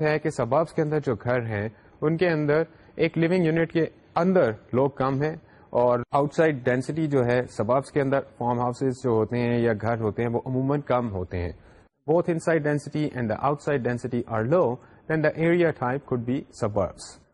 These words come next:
However, when the inside density is high and the outside density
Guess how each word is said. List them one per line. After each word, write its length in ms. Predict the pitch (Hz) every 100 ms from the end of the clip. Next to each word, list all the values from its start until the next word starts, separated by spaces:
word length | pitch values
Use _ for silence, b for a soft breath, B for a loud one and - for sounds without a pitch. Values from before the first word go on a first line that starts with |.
| _ _ _
However, 380 | 143 196 208 139 139 143 -
when 200 | 139 151
the 100 | 147 196
inside 320 | 208 208 196
density 380 | 170 160 165 165 -
is 120 | 120 -
high 280 | 120 104 110 147 - b b
and 200 | 135 139
the 80 | 131 -
outside 380 | 170 190 196 175
density 380 | 147 143 139 143